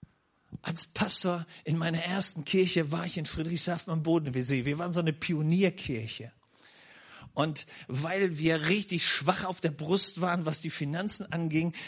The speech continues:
haben wir die oberen, das obere Stockwerk vermietet. Und da saß eine alte Dame, Tante Frieda haben wir sie genannt. Sie war gar nicht unsere Tante, aber sie war schon weit über siebzig und sie wohnte im Gemeindehaus.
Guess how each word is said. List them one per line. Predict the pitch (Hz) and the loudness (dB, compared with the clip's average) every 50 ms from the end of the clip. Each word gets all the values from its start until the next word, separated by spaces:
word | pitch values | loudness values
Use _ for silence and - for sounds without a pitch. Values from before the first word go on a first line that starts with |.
| - - | -10 -4
haben | - 165 175 175 151 | -2 0 0 2 4
wir | 160 160 160 | 6 6 6
die | 156 139 139 143 - | 4 2 -2 -2 2
oberen, | - 170 196 175 170 151 156 165 160 156 | 2 2 4 4 2 2 2 0 0 0
das | 147 160 147 - - | 0 0 -2 0 0
obere | 170 165 165 165 147 147 | 0 2 2 2 2 2
Stockwerk | - - - 165 - - 156 151 147 | 0 0 0 -2 -2 0 -2 -2 0
vermietet. | - - 147 139 151 175 190 180 - 147 123 | 0 -2 0 2 2 2 2 2 0 -4 -2
Und | 120 135 135 | -2 -2 0
da | 143 143 | 0 0
saß | 139 139 147 190 185 - - | 0 0 0 0 -2 -2 -2
eine | - 143 139 139 - - | -2 -4 -6 -6 -4 -4
alte | 151 165 185 165 - 160 135 | -2 -2 -2 0 0 -2 -2
Dame, | 131 139 143 160 175 180 156 135 120 120 - - - - - - - - - - - - - - - - - - - _ - | -2 -4 -2 0 0 0 0 0 -2 -6 -8 -12 -18 -18 -18 -18 -18 -18 -20 -20 -20 -20 -20 -20 -16 -16 -16 -16 -16 _ -10
Tante | - 165 160 - 139 | -6 -6 -4 -2 -2
Frieda | 117 - - - 151 170 165 139 120 113 | -4 -4 -2 0 0 2 2 2 0 0
haben | 113 107 104 | -4 -6 -6
wir | 107 | -6
sie | 101 98 98 95 | -6 -6 -6 -8
genannt. | 98 92 95 95 90 101 92 - - | -8 -8 -10 -10 -10 -10 -12 -12 -12
Sie | - - - 107 104 | -10 -8 -6 -2 -2
war | 123 127 | -2 0
gar | 120 110 | 0 -2
nicht | 104 107 101 101 | -2 -2 -4 -6
unsere | 101 - - 107 | -8 -8 -8 -10
Tante, | - - 113 104 - - 92 - - | -10 -10 -10 -10 -12 -12 -14 -6 -4
aber | 131 123 113 104 107 101 - _ _ _ _ - _ - - _ _ - _ - _ _ _ _ _ _ _ - - _ _ _ | -4 -2 -2 -4 -6 -8 -10 _ _ _ _ -20 _ -20 -20 _ _ -20 _ -20 _ _ _ _ _ _ _ -20 -20 _ _ _
sie | - - - 90 | -12 -12 -10 -8
war | 123 131 | -4 -2
schon | 131 - 123 110 110 | 0 0 0 -2 -2
weit | 123 135 151 156 - | -2 -4 -4 -4 -6
über | - 135 143 127 | -6 -4 -4 -2
siebzig | 117 127 139 - - - - 107 95 - - | -2 -2 -4 -2 -2 -2 -2 -2 -4 -6 -6
und | 127 127 | -4 -4
sie | - - 123 113 104 | -2 -2 -4 -4 -2
wohnte | 113 143 185 214 185 - 190 | 0 0 2 0 0 -2 -6
im | - - 143 | -6 -6 -4
Gemeindehaus. | 127 131 127 131 127 131 120 110 101 98 98 95 92 - - - - | -4 -2 -4 -2 -2 -4 -4 -4 -6 -8 -10 -10 -8 -8 -8 -8 -8